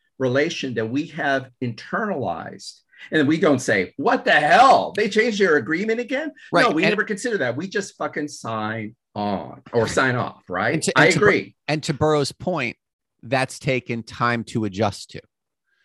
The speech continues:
Speaker 2: right? That's not
Speaker 1: Right.
Speaker 2: an instant thing. We've been,
Speaker 1: Right.
Speaker 2: uh, sort of, uh, we, we, we've, we've been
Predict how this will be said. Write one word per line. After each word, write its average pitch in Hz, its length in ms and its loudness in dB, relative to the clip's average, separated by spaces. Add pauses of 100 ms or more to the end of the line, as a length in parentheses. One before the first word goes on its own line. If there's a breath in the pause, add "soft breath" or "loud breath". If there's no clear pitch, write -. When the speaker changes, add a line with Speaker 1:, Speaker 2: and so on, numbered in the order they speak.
(140)
Speaker 2:
right? 104 240 -2 (500)
That's 120 220 -2
not 131 200 2
Speaker 1:
Right. 113 80 -4
Speaker 2:
an - 40 -16
instant 117 420 -2
thing. 120 280 -2
We've 117 320 -4
been, 110 340 -4 (420)
Speaker 1:
Right. 107 300 0
Speaker 2:
uh, - 40 -18
sort 120 280 0
of, 101 160 -8 (160)
uh, 113 60 -4 (200)
we, 123 180 -6
we, 127 160 0
we've, 123 260 -2
we've 117 360 -6 (600)
been 110 360 -2